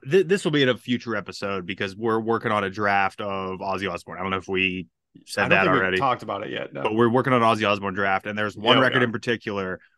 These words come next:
Speaker 1: where, um, a certain guitarist,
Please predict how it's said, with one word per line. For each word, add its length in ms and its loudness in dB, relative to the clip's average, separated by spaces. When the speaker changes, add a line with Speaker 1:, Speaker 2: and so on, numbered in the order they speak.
Speaker 1:
where, 640 4
um, 240 -4
a 80 -6
certain 300 0
guitarist, 580 2